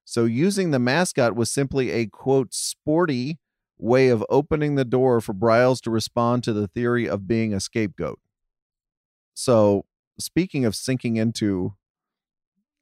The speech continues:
old media nonpartisanship, she's saying that there are people who feel Briles was a scapegoat. I wanted him to respond to that.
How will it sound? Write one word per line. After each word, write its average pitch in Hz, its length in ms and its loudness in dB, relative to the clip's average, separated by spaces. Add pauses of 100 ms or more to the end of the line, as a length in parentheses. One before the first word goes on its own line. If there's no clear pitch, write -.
(540)
old 143 220 6
media 131 360 4
nonpartisanship, 117 1000 2 (1300)
she's - 320 -2
saying 165 400 0
that 113 260 2 (800)
there 113 340 0
are 120 140 2
people 147 460 -2
who 131 160 -2
feel 131 200 -2
Briles 127 380 2
was 107 160 -4
a 107 80 -4
scapegoat. 101 560 -6 (960)
I 120 140 6
wanted 143 380 2
him 139 180 0
to 131 140 -2
respond 120 680 -2
to 92 80 -4
that. - 260 -8